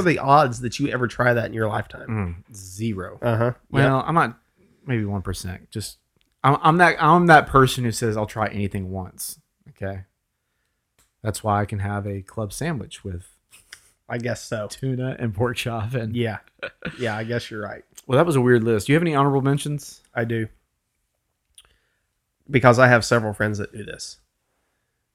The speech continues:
Speaker 2: Down here in the South, we like biscuits and gravy.
Speaker 1: Mm-hmm.
Speaker 2: I have several friends that will mix grape jelly into their biscuits and gravy.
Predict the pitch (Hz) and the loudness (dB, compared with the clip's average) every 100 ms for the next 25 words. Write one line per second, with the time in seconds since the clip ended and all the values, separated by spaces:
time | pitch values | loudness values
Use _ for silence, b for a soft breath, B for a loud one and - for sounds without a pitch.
0 | _ 131 135 143 127 113 131 135 131 127 | _ 4 4 4 2 2 6 6 6 2
1 | - 131 127 120 123 113 - 123 117 - | 0 0 2 2 2 0 -2 -2 -2 -4
2 | 120 117 113 107 107 107 107 - 113 107 | -6 -4 2 2 2 -2 -6 -8 -6 -6
3 | 104 113 110 113 113 - 120 117 - 113 | -6 -6 0 2 2 2 0 0 0 -2
4 | 113 110 110 95 107 110 101 - - 123 | -2 -4 -6 -6 -6 -6 -6 -12 -16 -14
5 | 110 113 117 107 107 107 113 117 120 - | -2 0 0 -4 -4 0 2 2 0 -4
6 | 117 110 110 104 104 110 - 113 113 110 | -6 -4 -2 -2 -2 -4 -6 -8 -2 2
7 | 117 117 117 - | 2 0 -6 -8